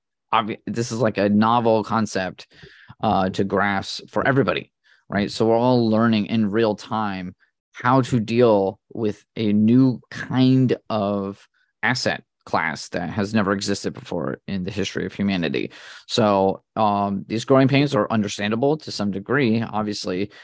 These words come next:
uh, and, and we're still very, very early on in this, uh, what I think is this, like, this, you know,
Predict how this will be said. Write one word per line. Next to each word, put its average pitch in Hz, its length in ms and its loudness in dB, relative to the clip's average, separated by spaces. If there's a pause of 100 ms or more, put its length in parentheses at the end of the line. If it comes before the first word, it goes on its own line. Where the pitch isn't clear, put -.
(320)
uh, 92 360 -2
and, 95 300 -4
and 98 180 0
we're 107 80 0
still 104 480 0
very, 117 340 2
very 110 300 0
early 107 360 2
on 110 280 0
in 95 120 -8
this, - 480 -12
uh, 95 260 -10
what - 320 -12
I 107 60 -8
think - 260 -10
is - 140 -10
this, - 260 -10
like, - 320 -10 (600)
this, - 360 -10 (400)
you - 120 -12
know, - 160 -10